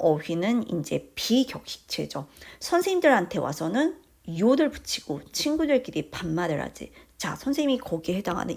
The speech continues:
예를 좀 하나 갖고 왔습니다. 예. 자, 보게 되면, 자, "밥 먹었어?" 이게 뭐예요? 친구들끼리 하는 거지. 자, 이게 바로 뭐가 되는 거냐면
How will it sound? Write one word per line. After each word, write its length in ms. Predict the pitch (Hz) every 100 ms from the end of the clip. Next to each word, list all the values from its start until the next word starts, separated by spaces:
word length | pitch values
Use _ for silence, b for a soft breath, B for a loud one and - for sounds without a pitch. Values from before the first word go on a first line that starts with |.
| -
예를 320 | 180 233 277
좀 160 | 269 160
하나 200 | 185 170
갖고 280 | - 156 165
왔습니다. 520 | 165 - 160 - - - 180
예. 380 | 156 160 220 b b b b b - _ _ - - - B B B B -
자, 200 | - -
보게 280 | 220 262
되면, 400 | 214 180 254 196 B B B
자, 240 | 185 - -
"밥 180 | - 233
먹었어?" 920 | 240 220 147 156 185 - 285 320 320 - _
이게 200 | 220 226
뭐예요? 420 | 190 160 - 160 - _ -
친구들끼리 680 | - 359 339 277 202 175 160
하는 220 | 147 -
거지. 360 | 156 - 170 -
자, 200 | 202 180
이게 280 | 202 202 208
바로 260 | - 165 180
뭐가 260 | 180 160
되는 260 | 165 160 -
거냐면 440 | 165 - 208 254